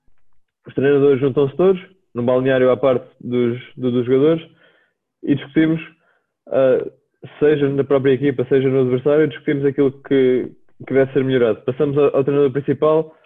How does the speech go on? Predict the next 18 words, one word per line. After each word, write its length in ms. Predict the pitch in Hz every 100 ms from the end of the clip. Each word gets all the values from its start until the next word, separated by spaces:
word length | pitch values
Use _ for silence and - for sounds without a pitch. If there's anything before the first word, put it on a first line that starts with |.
| _ 117
a 60 |
nossa 240 | 127 135 143
visão 320 | 139 139 135
sobre 280 | 147 135 131
o 60 |
jogo 380 | 143 160 160 160 _ _ _ _ -
e 60 | 123
aquilo 300 | 123 143 139
que, 560 | 143 135 131 123 123 - _
que 80 | -
consideramos 600 | - 143 147 135 147 139 - - _ _
que 80 | 120
deve 200 | 131 131
ser, 680 | 139 131 131 120 117 - - -
eh, 160 | 127 - -
que 80 |
é 40 | 147
importante 480 | 135 - 147 139